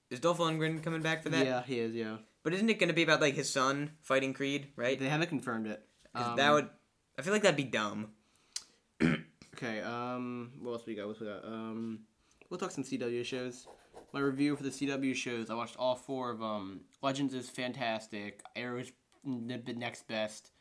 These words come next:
Speaker 2: Supergirl and Flash are pretty good. Um, Arrow's so good. Arrow, his, uh,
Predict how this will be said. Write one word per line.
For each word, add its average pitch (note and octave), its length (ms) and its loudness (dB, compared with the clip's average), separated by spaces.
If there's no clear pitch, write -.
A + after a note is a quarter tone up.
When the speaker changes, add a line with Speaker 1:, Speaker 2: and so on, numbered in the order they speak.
Speaker 2:
Supergirl C#3 400 -2
and B2 60 -6
Flash B2 280 0
are A2+ 40 -8
pretty A2+ 300 -4
good. G#2 340 -6
Um, A2+ 520 -2
Arrow's C#3 320 -2
so C3 160 -4
good. C3 360 -4
Arrow, C3 280 0
his, C3 280 -4
uh, A2+ 320 -2